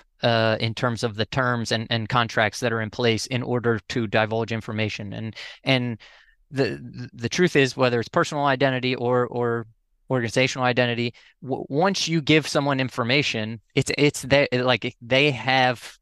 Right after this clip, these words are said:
control over the fact that they've seen that information. But if you can tie contracts to the disclosure of that information, um, then now at least there is a legal mechanism that if that information is misused,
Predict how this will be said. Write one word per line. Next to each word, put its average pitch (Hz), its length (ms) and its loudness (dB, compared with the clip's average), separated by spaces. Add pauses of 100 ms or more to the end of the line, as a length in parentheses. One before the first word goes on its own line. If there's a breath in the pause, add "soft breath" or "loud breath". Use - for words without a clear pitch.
(140)
control 135 540 0
over 123 200 2
the 120 80 0
fact 127 260 0
that - 120 -6
they've 117 200 0
seen 135 220 -4
that 123 140 4
information. 117 600 -2 (320 loud breath)
But 139 140 6
if 135 120 0
you 151 100 -4
can 156 160 0
tie 156 300 2
contracts 127 760 0
to 160 500 0
the 139 120 2
disclosure 131 580 -2
of 117 100 0
that 117 180 4
information, 107 640 -4 (440 loud breath)
um, 110 640 0
then 117 580 0 (140)
now 127 440 2
at 127 160 2
least 131 640 0
there 123 220 4
is 117 140 0
a 120 80 4
legal 131 260 2
mechanism 110 640 -4 (180 loud breath)
that 120 120 2
if 113 100 2
that 135 320 4
information 135 640 0
is 113 120 -6
misused, 117 920 -6